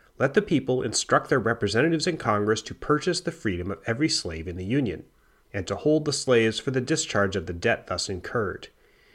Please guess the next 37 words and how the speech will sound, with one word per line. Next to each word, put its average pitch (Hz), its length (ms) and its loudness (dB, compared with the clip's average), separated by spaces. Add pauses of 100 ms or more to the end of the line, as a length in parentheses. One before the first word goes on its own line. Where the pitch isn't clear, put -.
(260)
Each 101 200 -4
individual 123 560 0
of 131 200 4
them 113 180 4
to 127 120 -4
receive 139 400 0
an 139 80 0
unconditional 143 720 0
manumission 101 720 -2 (440)
as 117 140 -2
soon 147 160 2
as 139 140 0
they 156 100 6
shall, 82 400 -2
by 101 180 2
their 101 160 2
labor, 98 520 2
offset 110 420 -2
the 95 100 -4
amount - 280 -12
paid 120 300 -4
for 80 260 -10
them. 73 160 -14 (1080)
The - 60 -8
government 139 440 4
would 120 120 2
then 143 160 4
be 143 100 2
the 139 100 2
guardian 139 440 6
of 131 100 -2
the 131 80 -2
blacks 85 640 -2
for 135 220 2
a 131 60 -2
particular 87 420 -4
purpose. - 600 -4